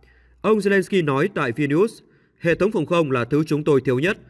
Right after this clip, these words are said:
Cuộc chiến chống lại máy bay không người lái. Tôi rất vui vì chúng tôi đã có thỏa thuận với Litva và nhiều đối tác khác." nato cam kết viện trợ quân sự hàng tỷ euro cho Ukraine vào năm hai nghìn hai mươi tư.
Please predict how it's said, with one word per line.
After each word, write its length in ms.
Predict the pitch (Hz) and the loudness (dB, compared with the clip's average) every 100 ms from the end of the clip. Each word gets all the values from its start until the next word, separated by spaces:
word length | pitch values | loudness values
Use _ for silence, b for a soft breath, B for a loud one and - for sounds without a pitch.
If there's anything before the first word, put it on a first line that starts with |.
| b b - | b b -4
Cuộc 140 | 233 | -2
chiến 180 | 208 214 | 0 0
chống 180 | 214 226 | -2 -4
lại 100 | 143 | -2
máy 120 | 170 | -2
bay 180 | 180 160 | 0 -2
không 160 | 165 | -2
người 120 | 139 | 0
lái. 300 | 123 123 175 - b b - | 0 0 -2 -6 b b 0
Tôi 120 | 226 | 0
rất 160 | 254 202 | 0 0
vui 220 | 226 190 | 0 2
vì 140 | 127 120 | 0 -2
chúng 140 | 165 | -2
tôi 220 | 190 165 | 2 2
đã 140 | 156 180 | 0 -2
có 220 | 156 190 | -4 -2
thỏa 160 | 123 | -4
thuận 220 | 110 135 110 | -4 -4 -2
với 100 | 131 | -2
Litva 400 | 175 151 135 104 b b | 0 0 -2 -4 b b
và 80 | 135 | -2
nhiều 220 | 139 139 | 2 2
đối 140 | 117 127 | 2 -2
tác 180 | 156 160 | -4 -2
khác." 220 | 156 175 - _ _ _ _ _ _ _ _ _ _ _ _ _ _ _ _ - | -2 -2 -14 _ _ _ _ _ _ _ _ _ _ _ _ _ _ _ _ -2
nato 420 | 151 208 226 220 | 0 0 2 0
cam 260 | 220 226 | 0 -4
kết 160 | 214 262 | -4 -2
viện 160 | 190 127 | -2 -2
trợ 120 | 156 | -2
quân 160 | 196 | -2
sự 180 | 170 185 | 0 -2
hàng 200 | 143 139 | -2 -4
tỷ 220 | 127 147 | -2 2
euro 300 | 135 165 180 151 | 2 2 0 -2
cho 100 | 180 | -4
Ukraine 400 | 165 156 151 135 98 | -4 -4 -4 -6 -6
vào 100 | 117 | -8
năm 100 | 135 | -6
hai 100 | 151 | -6
nghìn 120 | 135 120 | -2 -2
hai 80 | |
mươi 0 | |
tư. 260 | 131 151 | 2 2